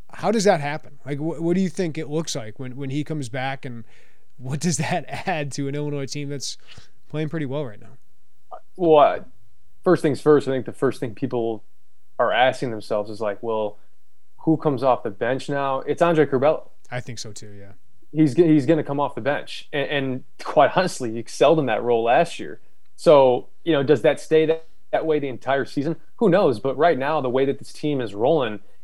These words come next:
Speaker 2: and Andre Curbelo will probably be the first to tell you, like, "Hey, that's a perfect way to kinda ease him into it." Um, you know, he was a great change. We talked about that change of pace last year, right? You had that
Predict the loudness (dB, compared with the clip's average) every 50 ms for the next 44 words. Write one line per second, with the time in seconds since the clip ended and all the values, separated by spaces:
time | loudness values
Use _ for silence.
0 | -4 0 2 4 4 4 4 2 2 2 4 6 6 6 6 4 4 2 2 2
1 | 2 -2 -6 -6 -4 -4 -4 -4 -4 -8 -4 2 4 4 6 4 4 0 -4 -6
2 | -10 -4 0 4 6 6 4 4 0 -6 -10 -12 -12 -12 -12 -10 -6 -4 -4 -2
3 | -4 -6 -4 2 2 4 4 4 2 0 2 4 6 6 6 4 4 0 -2 -4
4 | -4 -4 -2 -2 -4 -4 -6 -8 -10 -12 -12 -12 -12 -12 -12 -12 -12 -12 -12 -12
5 | -6 0 2 4 4 4 4 2 2 2 2 2 2 2 4 4 2 2 0 0
6 | -2 -4 -6 -10 -12 -10 -6 -4 -2 0 0 0 0 -2 -4 -6 -8 -10 -10 -10
7 | -12 -12 -12 -10 -8 -6 -2 0 0 2 2 4 4 2 2 0 0 2 4 6
8 | 6 4 2 0 -2 -2 -2 -2 -2 -4 -4 -4 0 2 2 2 4 2 0 2
9 | 2 2 0 0 -2 -2 -2 -2 -2 -2 -4 -4 -2 0 0 0 0 -2 -4 -4
10 | -4 -4 -6 -6 -8 -8 -8 -10 -10 -12 -12 -12 -12 -12 -12 -10 -6 -4 -2 0
11 | 0 0 0 0 2 2 4 4 4 4 4 0